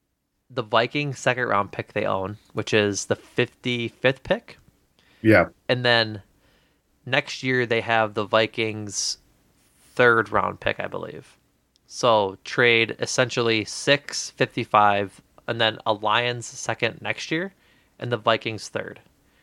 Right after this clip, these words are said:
Speaker 1: for three, to move up three, three spots and get your pick of a rookie quarterback to get yourself on this timeline with DeAndre Swift,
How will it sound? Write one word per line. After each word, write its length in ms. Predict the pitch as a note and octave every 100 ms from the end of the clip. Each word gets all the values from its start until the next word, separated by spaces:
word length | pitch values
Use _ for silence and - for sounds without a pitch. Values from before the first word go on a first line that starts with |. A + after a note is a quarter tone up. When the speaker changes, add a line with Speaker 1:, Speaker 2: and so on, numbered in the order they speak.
| _ _ _
Speaker 1:
for 520 | - B2+ A#2 A2 G#2+ _ _ _
three, 340 | - B2 G2+ F2+ -
to 60 |
move 100 | B2
up 120 | A#2+ -
three, 140 | A#2
three 220 | - B2+
spots 320 | - G#2 G2+
and 180 | - A2+
get 240 | A2+ B2+ -
your 80 |
pick 260 | A#2 - -
of 80 | A2+
a 60 |
rookie 300 | G#2 G#2+ A#2
quarterback 580 | G2+ G2+ G2 F#2+ F#2+ -
to 100 | -
get 220 | A#2 C3
yourself 340 | C3+ C3 C#3 -
on 220 | - A2 A#2+
this 160 | B2+
timeline 560 | - G#2+ A2+ C3+ D#3 E3+ - - - _ -
with 340 | B2 F#2+ - _ C#3
DeAndre 360 | A#2 G#2+ G2 F#2+
Swift, 440 | - F#3 - -